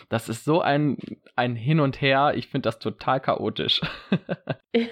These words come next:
Speaker 2: ein kleines Gewusel da, ne? Hm.
Speaker 1: Gut, nach dem Lied und nachdem Gottschalk dann sagt, „Du wildes Ding“,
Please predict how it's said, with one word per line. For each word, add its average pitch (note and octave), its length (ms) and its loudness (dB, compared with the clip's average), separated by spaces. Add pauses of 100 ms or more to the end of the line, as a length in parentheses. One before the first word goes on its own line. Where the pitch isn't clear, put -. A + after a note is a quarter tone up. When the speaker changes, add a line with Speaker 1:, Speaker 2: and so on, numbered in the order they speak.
(160)
Speaker 2:
ein B3+ 120 0
kleines A3 340 2
Gewusel A3 500 2
da, G3 200 4
ne? G#3 220 -2 (260)
Hm. G#3+ 360 2
Speaker 1:
Gut, F#3+ 220 4
nach D#3 240 2
dem F#3 220 2
Lied F#3 360 0 (160)
und C#3 380 0
nachdem C3+ 720 0 (280)
Gottschalk A#2 380 0
dann A2+ 160 0
sagt, A#2 180 0
„Du A2 180 0
wildes A#2+ 360 2
Ding“, F#3 380 2